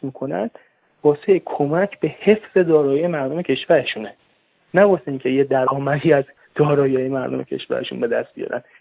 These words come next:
این نکته کاملاً صد و هشتاد درجه فرق می‌کنه با چیزی که تو کشور ما داره اتفاق میفته. ما با قانون‌هایی که داریم می‌ذاریم، داریم دارایی مردممون رو دستشون می‌گیریم.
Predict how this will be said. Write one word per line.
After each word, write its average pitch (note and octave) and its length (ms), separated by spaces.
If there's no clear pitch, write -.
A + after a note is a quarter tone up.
این G3+ 220
نکته F3+ 240
کاملاً D#3 460
صد F3+ 120
و F#3+ 60
هشتاد F3 460
درجه D3 400
فرق E3 480
می‌کنه A#2+ 340
با C3 80
چیزی C3 180
که B2+ 60
تو B2+ 160
کشور B2 240
ما A#2+ 100
داره A#2 180
اتفاق - 400
میفته. - 360
ما F3 100
با G3 100
قانون‌هایی C#3+ 720
که C#3+ 100
داریم C3+ 300
می‌ذاریم، C#3+ 440
داریم E3+ 260
دارایی C#3 480
مردممون D3 640
رو A2+ 80
دستشون A2 420
می‌گیریم. G#2 400